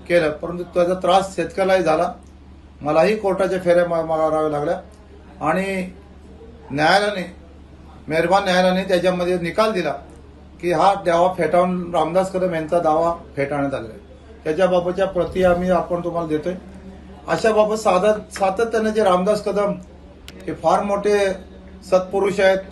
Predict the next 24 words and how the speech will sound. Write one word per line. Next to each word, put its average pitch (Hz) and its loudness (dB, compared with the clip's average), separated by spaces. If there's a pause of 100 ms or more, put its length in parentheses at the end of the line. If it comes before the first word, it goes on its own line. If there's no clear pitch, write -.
(140)
फार 165 2
त्यांना 190 -2
काहीतरी 185 2
आपण 180 2
वाटतंय 180 0
की 180 0 (460)
माझी 156 0
हा 170 4
मानहानी 170 0
होते, 170 -2
माझी 170 -4
वेगळी 160 -2
होते 151 0 (480)
आणि 156 -8
ते 214 4
मात्र 208 0
सातत्यानं 180 0 (1300)
शिवसेना 190 4
पक्षप्रमुख 196 -2
उद्धवजी 185 0
ठाकरे 185 0
साहेब 190 0
असतील, 185 -2 (680)
त्यांना 185 2